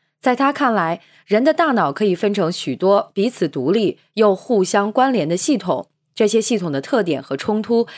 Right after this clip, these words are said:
就是各种非理性行为的来源。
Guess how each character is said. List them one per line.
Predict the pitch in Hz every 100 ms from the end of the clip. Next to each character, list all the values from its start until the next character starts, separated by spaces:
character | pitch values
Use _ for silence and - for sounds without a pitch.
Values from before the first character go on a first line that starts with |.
| -
就 | - 214
是 | 214 202
各 | 311 294
种 | 190 147 -
非 | - 311
理 | 262 143
性 | 135 170
行 | 175 156
为 | 170
的 | 165
来 | 156 123
源。 | 185 160 -